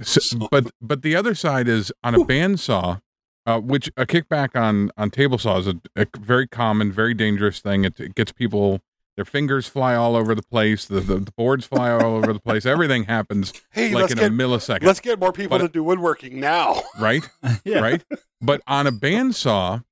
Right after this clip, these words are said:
Speaker 1: and it happens to everybody that's used one long enough, is the
Speaker 3: Pop.
Speaker 1: blade will snap. And it's, it's almost benign. I've seen some kinda uncurl a little bit on the floor.
Speaker 2: <laughs> Chris got to
Speaker 1: but, but they're
Speaker 2: experience that, like, a serious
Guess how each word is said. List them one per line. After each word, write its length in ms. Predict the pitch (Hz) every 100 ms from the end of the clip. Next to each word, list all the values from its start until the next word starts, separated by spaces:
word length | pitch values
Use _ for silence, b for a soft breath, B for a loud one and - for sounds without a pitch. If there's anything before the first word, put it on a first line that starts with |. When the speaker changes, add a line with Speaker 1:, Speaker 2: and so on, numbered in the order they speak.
| _ _
Speaker 1:
and 100 | 135
it 80 | 147
happens 400 | 147 175 180 151
to 60 | 135
everybody 360 | 160 151 113 104
that's 220 | 98 -
used 260 | 135 139
one 180 | 120 110
long 320 | 101 127 147
enough, 320 | 104 90 95 _ _ _ _ -
is 240 | 123 113
the 80 | 107
Speaker 3:
Pop. 100 | 135
Speaker 1:
blade 180 | 135 165
will 160 | 139 107
snap. 580 | - - 120 120 78 - - - _ - - _ _ -
And 140 | 139
it's, 240 | 139 - -
it's 220 | 156 147 - -
almost 540 | 190 208 196 180 -
benign. 380 | 156 135 110 98
I've 160 | 104
seen 260 | - 226 214
some 400 | - 185 175 180
kinda 300 | 151 147 123 -
uncurl 760 | 135 147 139 - 131 135 139
a 60 | 123
little 240 | 127 131
bit 160 | 127 127
on 160 | 123 117
the 80 |
floor. 500 | 98 - 117 127 139 160
Speaker 2:
<laughs> 40 |
Chris 220 | 208 -
got 240 | - 190 -
to 60 |
Speaker 1:
but, 200 | 147 -
but 60 | 156
they're 120 | 175
Speaker 2:
experience 260 | 175 180 -
that, 280 | 160 151 139
like, 180 | 160 151
a 80 |
serious 600 | - 175 170 165 156 -